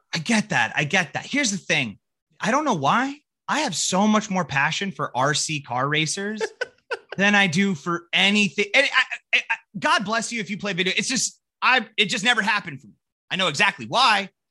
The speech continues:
'Cause I didn't have, I was dial up while everyone else was broadband. So I missed out. Everyone else is playing cod and zombies and all that shit.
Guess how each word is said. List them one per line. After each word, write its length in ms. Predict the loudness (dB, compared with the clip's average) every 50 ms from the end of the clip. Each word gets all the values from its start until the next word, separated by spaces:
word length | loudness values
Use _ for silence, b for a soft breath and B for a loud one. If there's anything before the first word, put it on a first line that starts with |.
| _ _
'Cause 80 | -10 -4
I 100 | -2 -2
didn't 140 | -2 -2 -2
have, 180 | -4 -4 -6 -6 -4
I 160 | -4 -2 -2
was 160 | -4 -6 -8
dial 320 | -8 -6 -4 -4 -4 -4 -4
up 140 | -6 -6 -6
while 100 | -8 -8
everyone 260 | -8 -6 -6 -6 -6
else 180 | -6 -6 -8 -10
was 160 | -14 -16 -8
broadband. 560 | -2 0 2 2 2 2 0 0 -2 -2 -6 -12 _ _ _
So 140 | -8 -4 -4
I 80 | -4 -4
missed 380 | -4 -4 -4 -4 -2 -2 0
out. 320 | 2 2 4 2 0 -2 -6 _ _ _ -4 -2
Everyone 320 | -2 0 0 -2 0 2
else 180 | 2 2 0 -2
is 60 | -6
playing 300 | -6 -4 -2 -2 -4 -4
cod 380 | -2 -2 0 2 2 0 0 -2
and 120 | -6 -6
zombies 480 | -4 -2 -2 -2 -2 -2 -4 -8 -8 -8
and 80 | -8 -8
all 120 | -6 -4
that 200 | -2 -2 0 -2
shit. 300 | -2 -2 -4 -4 -4